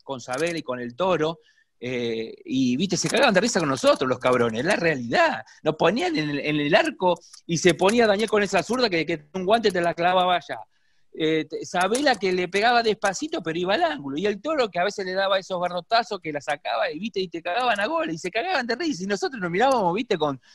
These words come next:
con Germán y con, y con Caballero diciendo, "¿Y a estos muchachos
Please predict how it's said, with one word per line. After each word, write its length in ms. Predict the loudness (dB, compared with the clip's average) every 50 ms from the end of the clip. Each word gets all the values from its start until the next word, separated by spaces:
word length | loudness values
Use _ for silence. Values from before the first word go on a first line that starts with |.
| _ _
con 180 | 2 2 4 4
Germán 400 | 4 2 4 4 4 4 2 2
y 80 | 0
con, 300 | 2 0 0 0 0 -4 -8 -14 -20 -20 -20 -20 _ _
y 160 | -2 -2 2
con 340 | 4 4 4 4 4 0 0
Caballero 680 | 2 4 6 6 6 4 2 2 0 0 2 2 2 2
diciendo, 360 | 2 2 0 -2 -2 -2 0
"¿Y 60 | 0 0
a 40 |
estos 180 | 0 0 0 0
muchachos 400 | 0 0 -2 -2 -4 -4 -4 -6